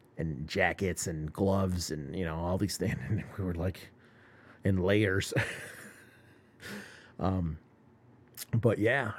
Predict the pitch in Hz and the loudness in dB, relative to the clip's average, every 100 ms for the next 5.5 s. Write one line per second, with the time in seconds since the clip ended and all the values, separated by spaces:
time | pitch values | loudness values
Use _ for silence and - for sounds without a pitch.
0 | - 117 107 95 - 113 110 110 110 101 | -2 2 2 0 2 4 6 4 2 0
1 | 92 - - - - - 147 156 175 160 | -4 -10 -20 -20 -20 -4 2 4 8 8
2 | 147 143 131 113 120 117 110 - 117 113 | 8 6 6 6 8 6 4 4 6 6
3 | 104 110 110 107 107 107 101 95 92 92 | 4 4 4 6 6 6 4 2 -2 -2
4 | 87 90 87 87 - - 101 101 104 95 | -2 -2 -2 -6 -8 -6 -2 0 2 2
5 | 90 90 90 87 | 0 -2 -2 -4